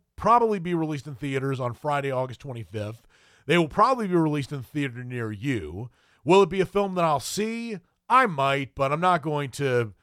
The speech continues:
go out of my way to see this film. It's just gonna be the same, it seems like the same old Liam Neeson crap, but I give every movie a chance.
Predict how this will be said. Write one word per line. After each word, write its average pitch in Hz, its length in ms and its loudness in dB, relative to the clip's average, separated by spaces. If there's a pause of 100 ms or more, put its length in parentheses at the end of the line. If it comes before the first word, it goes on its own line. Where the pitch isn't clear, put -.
(200)
go 156 160 4
out 139 160 6
of 135 80 -2
my 127 120 0
way 123 220 -4
to 117 80 -8
see 120 240 -10
this 120 240 -6
film. 82 520 -14 (240)
It's 165 160 -6
just 226 180 0
gonna 180 140 0
be 143 200 -2
the 117 120 -10
same, 139 680 -8 (160)
it 180 340 -4
seems 302 360 -4
like 190 200 0
the 151 80 -8
same 165 280 -6
old 143 200 0
Liam 123 240 -6
Neeson 107 320 -10
crap, 95 420 -8 (380)
but 127 480 4 (720)
I 190 120 6
give 196 180 6
every 220 220 4
movie 220 260 0
a 226 60 -2
chance. 151 640 -2